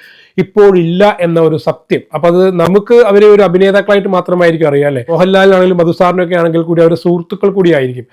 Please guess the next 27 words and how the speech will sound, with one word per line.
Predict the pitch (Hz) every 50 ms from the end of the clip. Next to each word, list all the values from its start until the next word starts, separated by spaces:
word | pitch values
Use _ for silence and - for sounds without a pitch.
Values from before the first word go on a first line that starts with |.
| _ _ _ -
അപ്പൊ | 175 196 214
അവരില്ല | 208 226 247 240 214 208 208 214 233 240 240 220
എന്നുള്ള | 214 208 214 214 208
നഷ്ടബോധത്തിൽ | 202 190 175 - - - 220 214 196 214 214 214 214 214 214 - _ _ _ _ _ _ - 208 202
ആ | 190 180
സിനിമകൾ | - 196 180 190 190 196 196 196
കാണാൻ | 202 185 175 180 185 175
സാധിക്കാറില്ല | - 180 165 170 180 180 - 190 175 175 170 165 165 170 185 190
എന്ന് | 170 175 165
ലാലേട്ടൻ | 160 151 151 147 156 151
പറഞ്ഞിട്ടുണ്ടായിരുന്നു. | 147 143 139 135 127 123 123 127 131
അത് | 156 175
ഉദാഹരണമായിട്ട് | 170 160 180 180 185 185 190 190 185 185 175 175
അദ്ദേഹം | 160 156 165 165 165 -
ചന്ദ്രലേഖയിലെ | - 170 160 170 175 196 190 190 190 190 180 190 190 185 190 190 190 - _ _ _ _ -
ഒരു | 175 175 180
സീനാണ് | 175 - 180 160 165 156 160 151 143 143 - -
പറഞ്ഞത്. | 143 139 135 131 120 117 - _ -
അപ്പൊ | 151 160 151
ആ | 151 170 185 180 -
സീനിൽ, | - 175 180 190 185 170 165 165 - _ _ _ _ _ _ _ -
ആ, | 170 160 151 151 147 143 143 147 147 180
ഉണ്ടായിരുന്ന | 175 165 165 165 160 160 156 160 160 160 160 -
ഒട്ടുമിക്ക | 180 - - _ - 262 233 233 214 - - 208
ആക്ടേഴ്സും, | - - 151 147 - _ 170 160 139 - 160 156 - _ _ _
ആ, | 156 151 147 139 -
ഇല്ല, | 196 196 185 151 - -